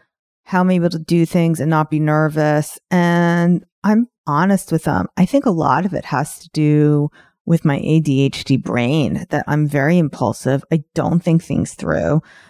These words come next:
I just do things anyway without thinking about them. And that's why I don't get nervous,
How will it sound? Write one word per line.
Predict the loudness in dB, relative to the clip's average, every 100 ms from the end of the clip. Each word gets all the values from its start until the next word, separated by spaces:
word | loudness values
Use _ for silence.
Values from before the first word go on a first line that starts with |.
| _
I | -2
just | 2 0 -2 _
do | 0 2 2
things | 2 0 -2 -2
anyway | 0 2 2 2
without | 0 0 -2 -4
thinking | -8 0 2 2 0
about | 0 -2 -4 -4
them. | -2 2 0 -2 -16 -20 -2
And | 0
that's | 0 0
why |
I | 0
don't | 0
get | -2 -2
nervous, | 0 2 2 2 2 0 -4